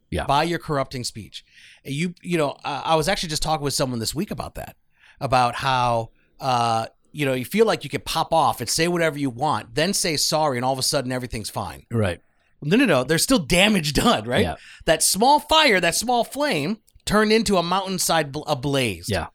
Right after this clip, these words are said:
Speaker 2: Right? And it has, it has massive implications of destruction. And so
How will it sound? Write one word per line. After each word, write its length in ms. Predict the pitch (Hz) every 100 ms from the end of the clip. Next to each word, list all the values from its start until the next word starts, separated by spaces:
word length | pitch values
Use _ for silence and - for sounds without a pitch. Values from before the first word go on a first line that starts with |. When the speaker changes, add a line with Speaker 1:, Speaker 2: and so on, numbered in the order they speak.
| _ -
Speaker 2:
Right? 260 | 113 196 _ - - -
And 180 | 160 160
it 140 | 170
has, 360 | 160 160 156 147
it 160 | 156
has 340 | 156 151 139 _ _ -
massive 880 | 156 151 160 175 202 - 175 135 127
implications 800 | 165 147 - 160 156 151 117 117
of 120 | 127
destruction. 560 | 110 - 156 151 - -
And 140 | 135 -
so 240 | 160